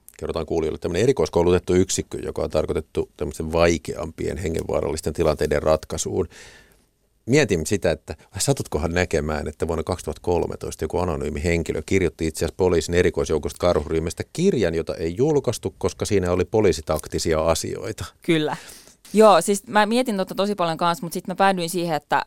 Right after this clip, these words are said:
Speaker 2: että mä arvioisin, että tää kirja on ohko-, ollut ehkä just semmonen, että siellä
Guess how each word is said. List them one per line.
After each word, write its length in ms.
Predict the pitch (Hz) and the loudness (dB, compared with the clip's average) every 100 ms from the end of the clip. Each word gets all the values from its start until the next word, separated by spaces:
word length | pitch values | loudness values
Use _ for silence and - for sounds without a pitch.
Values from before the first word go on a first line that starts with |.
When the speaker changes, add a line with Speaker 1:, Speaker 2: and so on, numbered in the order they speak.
| - | -2
Speaker 2:
että 320 | 156 - - | -4 -4 -10
mä 420 | 160 160 165 160 - - | -6 -4 -2 -2 0 6
arvioisin, 640 | 180 214 220 226 247 233 | 6 6 2 0 0 -4
että 100 | 233 175 | -2 -4
tää 100 | 175 | -2
kirja 240 | 180 160 | 0 0
on 120 | 139 | 0
ohko-, 280 | 139 - - - - | -4 -4 -8 -4 -2
ollut 260 | 151 107 | -2 -2
ehkä 200 | 139 - | -4 -2
just 160 | 143 - | -4 -4
semmonen, 360 | 151 135 135 | -6 -4 -6
että 180 | 113 - | -8 -4
siellä 340 | 147 131 - | -4 -2 -4